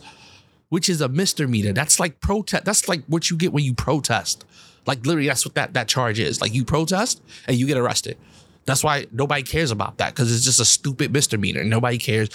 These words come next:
Doesn't really affect your, your, your life or anything like that. The prosecution was still trying to give me a year in jail.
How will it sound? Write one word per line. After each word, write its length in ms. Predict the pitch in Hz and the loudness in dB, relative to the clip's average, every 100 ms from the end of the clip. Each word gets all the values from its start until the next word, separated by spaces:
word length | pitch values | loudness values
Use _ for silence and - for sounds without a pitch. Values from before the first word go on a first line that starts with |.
| - - | -6 0
Doesn't 240 | 123 117 | 2 2
really 160 | 117 117 | 0 0
affect 280 | 113 117 | -2 -2
your, 240 | 117 107 92 | -2 -2 0
your, 220 | 110 107 | 0 0
your 200 | 107 104 | 0 0
life 300 | 104 107 110 | 0 0 0
or 100 | 107 | -2
anything 260 | 104 104 104 | -2 -2 -2
like 200 | 110 - | -2 -4
that. 180 | - - - - - | -8 -10 -16 -14 -6
The 100 | 110 | -4
prosecution 720 | 180 196 185 156 190 190 151 | 0 0 0 -2 0 0 2
was 140 | 135 | 0
still 240 | - 180 175 | 0 0 0
trying 280 | - 185 175 | 0 0 0
to 60 | |
give 180 | 175 190 | 0 0
me 140 | 190 | 2
a 40 | 190 | 2
year 280 | 185 202 196 | 2 2 2
in 100 | 185 | 2
jail. 380 | 208 262 - | 0 -2 -8